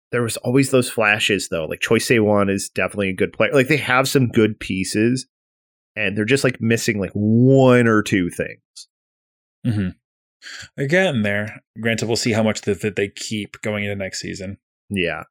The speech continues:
Speaker 1: Uh, you
Speaker 2: But
Speaker 1: wonder, you know, Peggy was kind of like, um, felt like a stopgap, maybe. I feel
Speaker 2: Well,
Speaker 1: like Peggy
Speaker 2: Peggy, Peggy played pretty well, but, like,
Speaker 1: Yeah.
Speaker 2: well enough to keep? Uh,
Speaker 1: Don't know. Right.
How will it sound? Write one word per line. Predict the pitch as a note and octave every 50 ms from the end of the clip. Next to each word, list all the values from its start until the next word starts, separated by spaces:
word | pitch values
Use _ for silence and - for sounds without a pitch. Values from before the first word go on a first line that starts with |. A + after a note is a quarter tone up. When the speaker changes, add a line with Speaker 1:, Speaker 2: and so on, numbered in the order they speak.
| _ -
Speaker 1:
Uh, | A2
you | G#2+ G2+
Speaker 2:
But | B2 A#2+ A#2+ A#2
Speaker 1:
wonder, | A#2 A2+ G#2+ G#2+ G#2+ G#2 G#2 G2 -
you | A2+ G#2
know, | G#2
Peggy | G2+ - - B2 A#2 G#2+ A2+ A2+
was | G#2+ G#2 G2
kind | - - A2+ G#2+ G#2+
of | G2+ F#2+
like, | G2+ G2 F#2+ F#2
um, | G2+ F#2+ F#2 F#2 F2+ F2 F#2 F#2+ - _ _ _ _ _ _ - - _ _ _ _ _ -
felt | G#2+ G2+
like | A#2+ A2 G2
a | F2+
stopgap, | - - - G2 F#2+ F#2 - - A2+ G#2 G#2 G#2 - - A2
maybe. | A2+ G#2+ G#2 G2 G#2+ G#2+ A2+ - _ _ _ _ _ _ _ _ _ _ _ _ _ _ _ _ _ _ _ _ - - A2
I | G2+
feel | - G#2
Speaker 2:
Well, | - C#4+
Speaker 1:
like | B3 -
Peggy | C4 C#4 -
Speaker 2:
Peggy, | B3+ A3 F3 - _ _ _ _ _ _ _ _ _ _
Peggy | - A3 A3+ B3+ A3+
played | - D3 C3+ C3 -
pretty | A#2+ G#2+ G2+
well, | G#2 G#2+ A#2+ A#2 A2 A#2 B2+ B2+ -
but, | A#2 A2+ A2+
like, | A2+ G#2+ G#2+
Speaker 1:
Yeah. | G2+ F2 C2 - - _ _ _ _ _ _ _
Speaker 2:
well | A#2+ A2+ G#2+ A2
enough | G#2+ G#2 G2+ G2 -
to | - -
keep? | - - E3 G#3 A#3 A3+ - _ _ _ _ _ _ _ _ _ _ _ -
Uh, | A2+ A2 A2 G#2
Speaker 1:
Don't | G#2 A2 G#2 F#2+
know. | E2+ D#2 C#2+ - _ _ -
Right. | - - - -